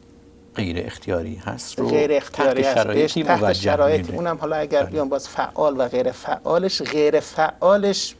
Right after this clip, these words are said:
Speaker 2: می‌شود باش راه آمد، غیر
Speaker 1: که
Speaker 2: فع-،
Speaker 1: قطع دارو یا قطع
Speaker 2: نه،
Speaker 1: دستگاه
Speaker 2: غیر
Speaker 1: استیروئید؟
Speaker 2: فعالش یعنی این که ما کاری نسبت به اینکه باید انجام بدیم انجام ندیم. مثلاً باید جراحیش کنیم یا باید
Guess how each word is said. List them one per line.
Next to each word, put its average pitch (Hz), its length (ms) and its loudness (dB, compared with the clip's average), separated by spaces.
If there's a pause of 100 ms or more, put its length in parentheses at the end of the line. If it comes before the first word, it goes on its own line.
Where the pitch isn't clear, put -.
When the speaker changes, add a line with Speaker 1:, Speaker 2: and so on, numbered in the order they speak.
(120)
Speaker 2:
می‌شود 143 640 0
باش 143 340 -2
راه 170 240 4
آمد، 151 300 -2
غیر 147 200 2
Speaker 1:
که 151 60 4
Speaker 2:
فع-، - 140 0
Speaker 1:
قطع 123 220 0
دارو 110 380 0
یا 120 160 0
قطع 104 540 -4
Speaker 2:
نه، 104 60 -4
Speaker 1:
دستگاه 123 420 0
Speaker 2:
غیر 185 120 6
Speaker 1:
استیروئید؟ 185 320 2
Speaker 2:
فعالش 180 360 -2
یعنی 165 160 -4
این 165 140 -6
که - 140 -10
ما 143 220 -4
کاری 175 420 0
نسبت 147 500 -4
به 151 60 -8
اینکه 147 200 -12
باید 135 380 0
انجام 139 520 -2
بدیم 175 240 -4
انجام 151 580 -6
ندیم. 110 340 -4 (440)
مثلاً 170 240 -4
باید 175 200 0
جراحیش 139 580 0
کنیم 175 460 -2
یا 143 140 -2
باید 147 320 -2